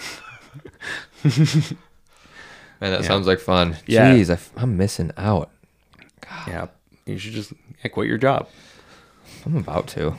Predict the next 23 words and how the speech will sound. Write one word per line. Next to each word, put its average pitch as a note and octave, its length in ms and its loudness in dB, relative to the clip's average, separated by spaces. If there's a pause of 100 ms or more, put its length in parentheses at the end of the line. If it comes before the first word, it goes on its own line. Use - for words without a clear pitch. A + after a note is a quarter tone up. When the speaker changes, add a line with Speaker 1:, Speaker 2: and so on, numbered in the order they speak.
(100)
Speaker 1:
Yeah, G2 280 -2
hell G2+ 240 -2
yeah. E2+ 280 -6
<laughs> - 60 -18
All - 80 6
right, A2 420 2
we'll A2 140 4
talk. G2+ 340 4
We'll A#2 120 4
talk A#2 220 6
when A#2 140 6
this G#2+ 160 4
is G2+ 80 4
over. G2 320 4 (160)
Speaker 2:
We'll - 80 -10
talk F2+ 280 -8
o-, - 480 -8 (280)
<laughs> - 40 -
off D#2+ 140 -4
camera. D#2+ 420 -4 (1700)
Well, A#2 120 4
Dex, D3 380 4
um, G#2+ 380 4